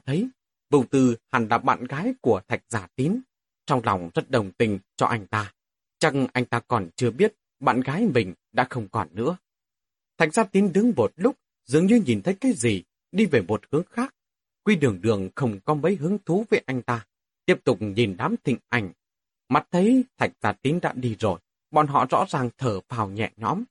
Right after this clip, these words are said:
Trong giọng nói của Thịnh Ảnh có thêm vài phần đắc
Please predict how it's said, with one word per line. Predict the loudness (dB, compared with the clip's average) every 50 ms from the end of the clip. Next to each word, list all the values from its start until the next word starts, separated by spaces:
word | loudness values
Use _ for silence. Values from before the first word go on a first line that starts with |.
| _ _ _ _ _ _ _ 0
Trong | 0 0 2
giọng | 0 -2 -2 -2
nói | 0 0 0 0 2
của | 2 2 2 2 0
Thịnh | -4 -6 -4 _
Ảnh | -2 -2 -2 -2 -4 -8 _ _ _ _ _
có | -2 0 0
thêm | 0 -2 -2 -2
vài | -2 -4 -4 -6
phần | -8 -8 -8 -8 -10 -12
đắc | -12